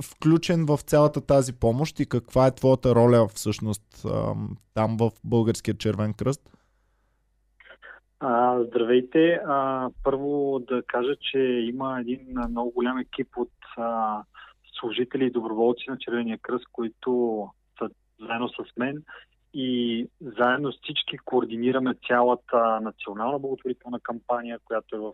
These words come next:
Speaker 2: помощ на ситуацията в Украйна.
Speaker 1: Добре. Ами,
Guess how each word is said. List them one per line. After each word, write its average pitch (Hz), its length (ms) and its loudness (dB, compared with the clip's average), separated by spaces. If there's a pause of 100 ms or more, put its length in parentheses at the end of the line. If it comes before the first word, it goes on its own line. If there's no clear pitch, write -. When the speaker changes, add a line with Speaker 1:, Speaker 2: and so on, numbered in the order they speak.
(800)
Speaker 2:
помощ 117 360 4 (200)
на 113 400 0 (140)
ситуацията 113 560 0
в 104 160 -4
Украйна. 98 440 -4 (720)
Speaker 1:
Добре. 113 460 4 (380)
Ами, 135 480 2